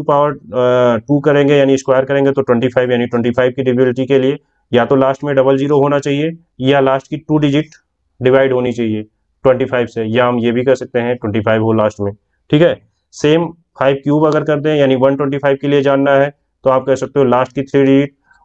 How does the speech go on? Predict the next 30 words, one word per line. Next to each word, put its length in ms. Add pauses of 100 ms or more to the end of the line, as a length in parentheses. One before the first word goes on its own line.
वन, 100
अ, 440 (460)
ज़ीरो 280
होनी 200
चाहिए 320 (320)
या 320 (220)
लास्ट 280
की 100
थ्री 220
डिजिट 180 (120)
वन 160
ट्वेंटी 200
फ़ाइव 180
से 140
डिवाइड 300
होनी 200
चाहिए। 280 (440)
इसी 180
तरीके 280
से 140
इससे 180
रिलेटेड, 360 (360)
इससे 160
रिलेटेड 340
कोई 140
खास 280
क्वेश्चन 360 (120)
आते 240
नहीं 280
हैं, 140